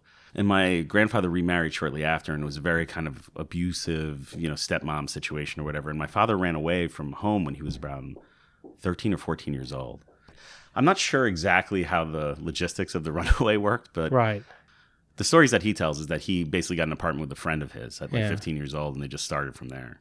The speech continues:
Speaker 2: And where is he now?
Speaker 1: He's, he lives in Long Island.
Speaker 2: No, but I mean, I'm sorry, at that point.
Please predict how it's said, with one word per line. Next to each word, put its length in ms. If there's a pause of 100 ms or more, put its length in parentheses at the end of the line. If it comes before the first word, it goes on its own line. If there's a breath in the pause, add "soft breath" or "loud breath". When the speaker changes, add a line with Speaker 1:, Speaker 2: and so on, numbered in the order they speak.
(120)
Speaker 2:
And 140
where 160
is 120
he 60
now? 360
Speaker 1:
He's, 600
he 120
lives 160
in 60
Long 140
Island. 340
Speaker 2:
No, 120
but 120
I 80
mean, 180
I'm 80
sorry, 220
at 80
that 160
point. 240